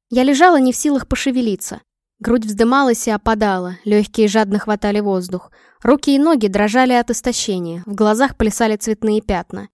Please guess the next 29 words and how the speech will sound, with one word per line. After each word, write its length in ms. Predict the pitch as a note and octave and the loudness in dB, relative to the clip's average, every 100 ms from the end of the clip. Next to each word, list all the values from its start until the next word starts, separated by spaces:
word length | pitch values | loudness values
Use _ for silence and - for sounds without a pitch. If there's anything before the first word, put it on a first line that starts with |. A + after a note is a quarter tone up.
| _ _ - | _ _ -8
Снизу 360 | - D#4 D#4 | 0 2 4
донёсся 400 | C#4+ D4 D4+ - | 2 2 2 -2
тихий 320 | C#4 D4 - | 0 0 0
возглас 440 | C#4 C#4+ B3+ C#4+ D4+ | 2 2 2 -2 0
радости. 560 | C4+ F3 E3+ - - _ _ _ - | 0 0 -4 -12 -16 _ _ _ -8
Это 200 | - G3+ | -2 0
означало, 480 | G3 A3 F#4 E4 | 2 2 4 4
что 220 | G#3+ - A3+ | 2 0 0
они 240 | B3 C4+ | 2 0
видят, 380 | G#3+ E3 D#3+ - - | -2 -4 -12 -16 -12
знают, 400 | G3+ A#3 D4+ A3 | -4 0 0 -2
что 160 | - G3+ | -4 -2
я 160 | A3 | 0
добралась. 640 | A3+ A3 A3+ G3+ C3 - - _ _ - | 0 0 0 -2 -8 -14 -18 _ _ -6
Несколько 400 | C4+ - D4 C#4+ | -4 -2 -2 -2
секунд 380 | D4 D4 D4 C#4+ | -2 -2 0 0
или 140 | C#4 | 0
минут 340 | C#4 C#4+ C#4+ | 0 0 -2
просто 320 | - C#4 - C4+ | -2 -2 0 0
лежала, 400 | C4+ C4 C#4 B3 | 0 0 -2 -2
восстанавливая 760 | B3+ C4+ B3+ B3 A#3 A#3 A#3 | -4 -2 0 0 0 0 -2
силы. 440 | - - F#3 - - _ _ - | -4 -8 -8 -10 -14 _ _ -6
Потом 240 | G3+ G#3+ | 0 2
медленно, 500 | A#3 D4 A#3+ G3 F#3 | 2 2 0 -2 -4
с 80 | - | -6
трудом 340 | A3 G#3+ A3 | -4 -2 -2
села 380 | G#3+ D4 D#4 G3+ | -2 0 0 0
и 80 | G3+ | 0
огляделась. 800 | C4 B3 C4 G#3 C3 G2 - | 0 0 -2 -2 -6 -8 -16